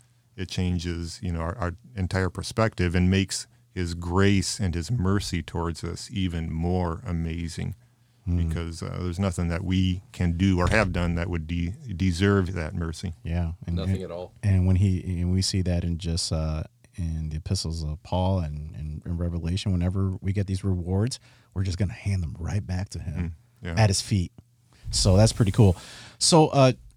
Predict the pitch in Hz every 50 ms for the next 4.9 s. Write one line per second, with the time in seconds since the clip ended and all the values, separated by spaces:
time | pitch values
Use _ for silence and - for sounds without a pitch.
0 | - 117 101 104 139 147 143 135 127 123 127 - - - 113 113 110 110 107 107
1 | 104 104 107 101 - _ _ _ _ _ _ _ _ _ - 156 196 - - 285
2 | - - 202 185 165 151 107 117 110 101 107 117 120 120 120 - - - 120 76
3 | 107 107 104 101 92 - - 110 117 - - - - 127 127 135 143 - - -
4 | 131 127 120 - - - 107 101 98 95 90 98 98 101 101 101 - -